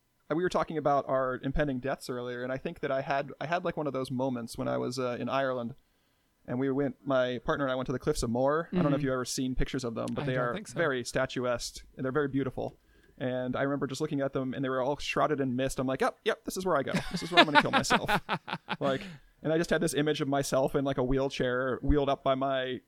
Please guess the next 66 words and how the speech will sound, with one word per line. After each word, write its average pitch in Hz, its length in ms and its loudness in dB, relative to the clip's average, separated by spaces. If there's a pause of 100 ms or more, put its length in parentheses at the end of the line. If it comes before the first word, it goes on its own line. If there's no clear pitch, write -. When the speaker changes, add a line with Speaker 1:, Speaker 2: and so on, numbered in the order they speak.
(120)
Speaker 1:
children. 127 480 -2
I 131 100 0
didn't, 131 220 -2
I - 100 0
didn't 139 180 0
know 135 100 0
I - 20 2
was 131 100 0
only 135 100 0
gonna 135 120 -2
have 123 100 0
one 131 220 0
back 120 220 0
then. 123 200 -2
Speaker 2:
Uh-huh. 139 240 0
Speaker 1:
My 131 80 2
child, 135 380 2
I 123 80 0
guess 123 200 -4
now, 123 320 0
and 123 80 -2
then 127 140 -2
just, 123 180 -4
like, 131 160 -2
me 131 320 -2 (380)
tottering 147 460 4
up 131 240 2
and 131 140 12
then 127 100 0
just 131 220 -2
off 139 240 0
the 113 100 0
edge 135 100 0
of 160 80 -2
the - 60 -6
cliff. - 300 -2
Speaker 2:
Oh 214 100 12
my 160 160 4
God, 170 460 2
boy, 208 160 8
there 220 160 8
really 233 320 6
is 170 140 2
no 196 200 2
railing. 202 640 2 (380)
There's 196 280 4
no, 190 720 4 (280)
they 202 100 6
Speaker 1:
Yeah, 220 60 8
Speaker 2:
just 143 180 2
Speaker 1:
you 143 80 0
can 127 320 -2 (580)
Speaker 2:
let 190 240 -2
you 185 60 4
Speaker 1:
There, 196 240 4
there 196 200 2
is, 139 360 4
but 131 200 -2
you 151 60 -2
can 139 120 -2
easily 127 340 -2
get 110 140 -4
over. 113 200 -2
Like, 165 120 6
Speaker 2:
Oh. - 20 4
Speaker 1:
it's, 131 120 -2